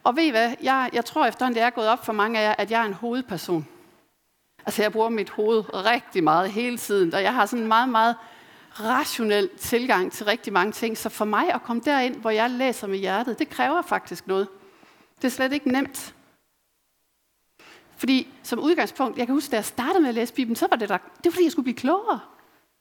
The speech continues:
Altså, jeg skulle da lære noget. Der skulle fyldes noget ind herinde, ikke? Men jo klogere jeg så er blevet, og jo mere erfaring jeg har fået med at læse Bibelen, jo mere er det så gået op for mig,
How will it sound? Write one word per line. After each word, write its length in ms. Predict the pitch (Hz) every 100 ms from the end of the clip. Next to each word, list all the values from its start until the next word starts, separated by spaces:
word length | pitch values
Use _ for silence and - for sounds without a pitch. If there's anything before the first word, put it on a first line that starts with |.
| -
Altså, 140 | 294 320
jeg 80 |
skulle 180 | 311 247
da 60 | 202
lære 460 | 202 233 381 453
noget. 300 | 277 214 214 - - - _ -
Der 60 |
skulle 200 | 294 320
fyldes 220 | 330 277 339
noget 160 | 349 -
ind 200 | 381 - - -
herinde, 480 | 392 302 233 247
ikke? 120 | 392 - - _ _ _ _ _ _ _ _ _ _ _ _ _ _ _ _ _ _ _ _ _ -
Men 300 | 254 254 247 - -
jo 200 | 254 247 - - _
klogere 880 | - - 254 247 262 339 370 190 165 - - _ - 196
jeg 160 | 208 196
så 100 | 240
er 140 | 233
blevet, 400 | 214 214 269 302
og 100 | 214
jo 60 | 208
mere 120 | 254
erfaring 340 | - 285 226
jeg 60 | 190
har 40 |
fået 260 | 190 247 269
med 80 | 226
at 60 |
læse 200 | 208 233
Bibelen, 260 | - 233 214
jo 60 |
mere 120 | 214 254
er 40 |
det 100 | 240
så 100 | 240
gået 160 | 226 208
op 240 | 226 -
for 120 | 214
mig, 160 | 202